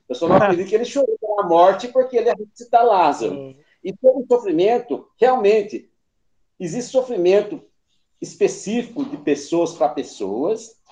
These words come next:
Speaker 1: mas existe algumas coisas que são pra igreja. No caso do, "No mundo tereis aflição", ele tá falando pra igreja, é questão igreja, eu não tô falando pessoal. Eu não tô falando que, que alguma coisa vai, alguma coisa vai me afetar mais do que outra pessoa.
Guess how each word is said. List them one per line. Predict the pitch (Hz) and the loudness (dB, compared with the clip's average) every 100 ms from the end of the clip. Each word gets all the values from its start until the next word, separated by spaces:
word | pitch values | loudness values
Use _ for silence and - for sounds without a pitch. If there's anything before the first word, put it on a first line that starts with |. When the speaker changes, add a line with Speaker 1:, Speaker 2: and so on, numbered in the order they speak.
| - - | -18 -6
Speaker 1:
mas | 202 | -6
existe | 233 180 208 226 | -6 -10 -4 -2
algumas | 196 220 196 - | 0 -2 -4 -2
coisas | 180 214 202 | 0 2 0
que | 175 | -8
são | 170 180 185 220 - _ _ - | -6 0 0 -2 -10 _ _ 0
pra | 202 | 0
igreja. | 240 170 160 165 | 2 0 0 -2
No | 185 | -4
caso | 220 208 196 170 | -2 -2 -2 0
do, | 175 - - _ _ - _ | 0 -2 -18 _ _ -20 _
"No | 202 | 0
mundo | 208 277 277 | 4 2 4
tereis | 220 196 | 4 4
aflição", | 175 - 151 208 214 | 2 -6 -4 0 2
ele | 220 | 2
tá | |
falando | 208 208 214 | 2 0 0
pra | - 254 | 0 -2
igreja, | 262 202 202 196 170 | 2 6 6 6 0
é | |
questão | 160 170 170 196 | -4 -4 -2 -2
igreja, | 165 233 214 196 165 | 0 6 6 6 0
eu | |
não | 147 | -2
tô | 165 | 0
falando | 170 175 180 | 2 2 0
pessoal. | 180 208 - 285 220 214 196 151 - _ _ - | -2 -6 -6 0 4 6 6 4 0 _ _ -4
Eu | 160 | -2
não | |
tô | 180 | -2
falando | 202 214 233 | 0 0 -2
que, | 233 247 - _ _ - | -6 -8 -10 _ _ -14
que | 202 190 - | -12 -8 0
alguma | 185 151 180 190 - | 0 0 0 0 0
coisa | 180 156 | -2 0
vai, | 165 165 - | 0 -2 -2
alguma | 160 180 190 | 0 0 0
coisa | 170 170 | 0 2
vai | 175 175 - 185 | 0 -2 -10 -4
me | 180 | -2
afetar | 185 175 170 151 | -2 0 0 2
mais | 143 160 | -2 -4
do | 160 | -4
que | 180 | -6
outra | 190 196 | -4 -4
pessoa. | 226 220 202 160 - | -6 0 2 4 2